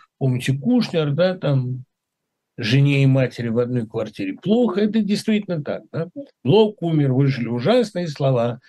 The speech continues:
«Свекровь, свояченица, кровь, сноха и пуха». Блок в известном смысле как раз и есть жертва вот этого страшного внутреннего противоречия: родина, жена и родина, мать. Жена — это то, что вы, ты выбираешь,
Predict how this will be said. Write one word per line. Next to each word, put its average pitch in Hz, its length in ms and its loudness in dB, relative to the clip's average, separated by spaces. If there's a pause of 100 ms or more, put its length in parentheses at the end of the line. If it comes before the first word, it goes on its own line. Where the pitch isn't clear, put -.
(160)
«Свекровь, 180 580 0
свояченица, 139 800 -2
кровь, 175 320 0
сноха 147 440 0
и 135 60 4
пуха». 131 360 -4 (380)
Блок 220 360 4
в 190 100 0
известном 196 480 2
смысле 208 460 2
как 180 220 0
раз 208 260 2
и 208 60 2
есть 202 360 2
жертва 175 760 2 (340)
вот 165 280 2
этого 202 580 2
страшного 202 680 0
внутреннего 185 500 0
противоречия: 170 720 2
родина, 180 460 2
жена 214 380 2
и - 20 4
родина, 190 420 0
мать. 143 280 0
Жена — 220 360 2
это 208 200 0
то, 196 220 0
что 165 200 0
вы, 151 140 -2
ты 160 120 -2
выбираешь, 180 680 2